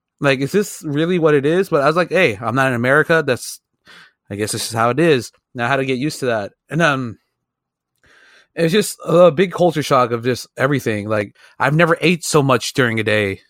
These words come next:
because literally I would eat, like, the breakfast and, like, two hours later eat lunch and then two hours later eat snack or whatever. It was just so weird. I'm not used to five meals a day. <laughs> Like, here I barely eat three. That, that's just my choice. But, um, it's just so weird.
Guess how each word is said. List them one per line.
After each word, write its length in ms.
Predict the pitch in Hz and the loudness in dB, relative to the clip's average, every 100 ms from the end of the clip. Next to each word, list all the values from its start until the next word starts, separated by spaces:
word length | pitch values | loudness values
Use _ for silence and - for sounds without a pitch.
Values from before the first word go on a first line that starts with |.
| _ - | _ -6
because 260 | 120 120 | -2 0
literally 280 | 131 143 123 | 2 4 4
I 60 | 117 | 2
would 100 | 113 | 2
eat, 220 | 131 131 | 0 0
like, 180 | 120 107 | -2 -2
the 100 | 113 | 0
breakfast 460 | 117 131 131 113 | 0 2 2 0
and, 80 | 113 | 0
like, 160 | 110 98 | -2 0
two 140 | 135 | 2
hours 180 | 120 113 | 2 2
later 220 | 127 135 | 0 0
eat 180 | 107 117 | -2 -2
lunch 280 | 120 143 - | 0 0 -2
and 60 | |
then 60 | 104 | -4
two 120 | 131 | 0
hours 160 | 120 113 | 2 2
later 160 | 131 | -2
eat 200 | 143 110 | -2 -6
snack 400 | - - 151 139 | -6 -2 0 0
or 40 | 113 | 0
whatever. 340 | 127 139 101 | 0 0 -2
It 40 | 113 | -6
was 80 | |
just 160 | 117 113 | -6 -4
so 100 | - | -4
weird. 340 | 110 127 104 98 _ - - _ | -2 -2 -4 -8 _ -20 -20 _
I'm 120 | 135 | 0
not 160 | 156 139 | 2 2
used 160 | 165 - | 0 0
to 80 | |
five 320 | - 123 120 113 | 0 2 2 0
meals 220 | 123 110 | -2 -2
a 60 | |
day. 360 | 107 113 101 98 _ _ _ _ - | -2 -2 -2 -6 _ _ _ _ -6
<laughs> 80 | 120 - - - _ - - _ - | -6 -8 -18 -20 _ -20 -20 _ -2
Like, 220 | 123 110 | -2 2
here 160 | 151 | 4
I 80 | 160 | 4
barely 320 | 131 135 131 | 4 2 2
eat 240 | 120 151 131 - | 0 -2 -4 -4
three. 380 | 156 151 95 - _ _ _ _ _ - | -2 -2 -4 -10 _ _ _ _ _ 0
That, 260 | 135 196 | 0 2
that's 160 | 156 180 | 0 0
just 140 | 151 | 0
my 100 | 117 | -2
choice. 460 | 95 104 92 90 - _ _ _ _ _ | -2 -2 -4 -4 -14 _ _ _ _ _
But, 180 | - 117 | -2 0
um, 460 | 113 107 95 87 85 _ _ _ _ | 2 0 -2 -10 -14 _ _ _ _
it's 160 | - 123 | -10 -6
just 160 | 170 - | -6 -2
so 120 | 165 | -2
weird. 400 | 123 123 98 | -2 -4 -6